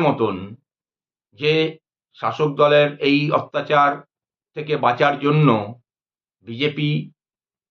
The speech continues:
শ্রেষ্ঠ, বিজেপি একমাত্র বাঁচাতে পারে, স্বাভাবিকভাবেই তারা বিজেপির ঘেঁষছে। কিরম অবস্থা দেখুন আপনাদের, আজকে এমন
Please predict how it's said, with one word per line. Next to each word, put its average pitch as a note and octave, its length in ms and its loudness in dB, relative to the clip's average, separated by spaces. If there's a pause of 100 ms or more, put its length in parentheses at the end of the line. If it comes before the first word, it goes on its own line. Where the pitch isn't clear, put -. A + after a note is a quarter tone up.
(280)
শ্রেষ্ঠ, D#3 320 -8 (600)
বিজেপি C#3 360 -4 (240)
একমাত্র C#3 340 -4 (120)
বাঁচাতে C#3+ 360 0
পারে, B2 200 2 (600)
স্বাভাবিকভাবেই C#3 680 0
তারা C3 240 2
বিজেপির C#3 460 0
ঘেঁষছে। - 340 -4 (3500)
কিরম B3 240 4 (180)
অবস্থা G#3 340 4 (100)
দেখুন G3+ 200 0 (100)
আপনাদের, C3 460 0 (720)
আজকে D#3 380 2 (640)
এমন D3 240 -2